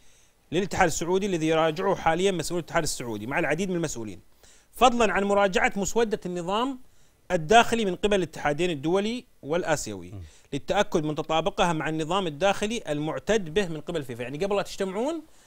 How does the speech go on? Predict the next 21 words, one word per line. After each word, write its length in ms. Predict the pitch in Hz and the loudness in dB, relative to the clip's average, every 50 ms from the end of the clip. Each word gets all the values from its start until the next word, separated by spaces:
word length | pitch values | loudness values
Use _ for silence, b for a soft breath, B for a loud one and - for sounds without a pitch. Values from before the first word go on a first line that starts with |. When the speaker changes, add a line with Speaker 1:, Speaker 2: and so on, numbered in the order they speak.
| b b b _ | b b b _
Speaker 1:
ترسلون 360 | - 131 - - 175 185 185 | -8 -6 -4 -2 -2 -2 0
المسودة، 520 | 196 196 196 196 175 - 214 233 240 220 - | 0 0 -2 -2 -2 0 2 2 2 4 4
Speaker 2:
إيه، 220 | - 302 320 311 - - - | 6 6 6 4 0 -6 -6
إيه. 140 | - 135 135 | -4 -2 -2
Speaker 1:
نعطيكم 360 | 147 131 151 - 226 - 190 | -2 -2 -2 -2 -2 -2 -2
الإشارة 360 | 202 185 170 - 214 220 220 | -2 -4 -2 0 2 2 2
أن 100 | 208 180 | 2 0
هذه 180 | 160 175 196 190 | 0 0 0 -2
تتطابق 580 | 170 185 156 - 147 180 190 202 185 214 226 - - - - | -2 -4 -8 -6 -2 0 2 4 4 4 2 2 -2 -8 -8
مع 260 | 160 160 156 156 165 | -6 -6 -4 -4 -4
أنظمة 300 | 190 190 180 190 202 196 - | -4 -4 -2 -2 -2 -2 -2
الاتحاد 320 | 156 131 156 - 185 208 151 | -4 -6 2 4 6 6 6
Speaker 2:
حت-، 80 | - | 4
حتى 180 | - 196 - 180 | 4 4 6 6
Speaker 1:
القاري 140 | 185 214 202 | 8 6 6
Speaker 2:
الفيفا 520 | 165 131 190 220 208 147 160 170 185 185 | 6 4 2 0 2 4 4 4 4 8
Speaker 1:
والدولي. 760 | 175 190 196 202 - - - - 196 202 165 165 147 127 113 | 10 10 10 10 8 2 2 4 6 6 8 6 4 4 2
Speaker 2:
أبو 140 | 113 101 123 | 0 0 0
عبد 120 | 139 - | 2 4
الله. 120 | 208 - - | 6 6 6
Speaker 1:
بالإضافة 480 | 247 262 - 269 233 - - 123 110 | 8 10 12 12 12 12 10 2 -4